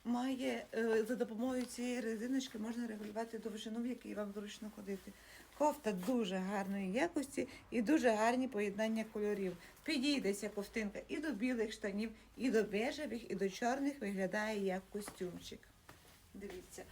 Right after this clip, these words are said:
ціна сімсот п'ятдесят гривень в розмірах з п'ятдесят шостого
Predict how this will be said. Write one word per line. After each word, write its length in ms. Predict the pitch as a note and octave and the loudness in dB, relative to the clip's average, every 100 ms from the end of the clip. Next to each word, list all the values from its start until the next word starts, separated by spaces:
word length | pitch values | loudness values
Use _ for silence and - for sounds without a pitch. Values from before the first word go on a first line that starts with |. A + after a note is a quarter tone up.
| - - | -16 -8
ціна 300 | - D4+ A#3 | 0 4 4
сімсот 400 | - A3 A#3 A3+ | 2 -4 -4 -2
п'ятдесят 400 | A3+ G#3+ A3+ G3 | -2 -2 -2 -2
гривень 460 | A3 A3+ G4 G4+ B3 | -2 -2 -2 0 0
в 40 | |
розмірах 560 | G#3+ G#3+ A3+ D4+ D4 B3+ | 2 0 2 2 2 0
з 180 | A#3 | 0
п'ятдесят 480 | C4 G#3+ G3 A3+ G#3+ | 0 -2 -2 -2 -4
шостого 720 | - A#3+ B3 D#4+ - C#4+ C4+ | -2 0 0 0 0 0 0